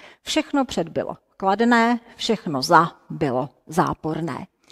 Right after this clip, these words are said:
U spojek nebo obecně u čoček to takhle jednoduché není. U s-, u čoček se musíme každé vzdálenosti věnovat zvlášť.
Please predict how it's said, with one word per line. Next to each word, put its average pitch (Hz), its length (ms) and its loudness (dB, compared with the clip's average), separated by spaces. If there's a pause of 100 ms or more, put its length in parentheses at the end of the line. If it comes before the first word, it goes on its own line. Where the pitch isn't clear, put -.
(540)
U 180 60 -6
spojek 180 840 0
nebo 180 200 0
obecně - 600 0
u 160 80 -6
čoček 190 840 -2
to 240 100 0
takhle 196 340 -2
jednoduché 190 600 -2
není. 151 400 -4 (680)
U 170 80 -4
s-, - 220 -12
u 175 100 -2
čoček 226 420 -4
se 190 160 -4
musíme 220 500 -2
každé 269 520 0
vzdálenosti 190 1040 -2
věnovat 160 560 -4 (260)
zvlášť. - 840 -4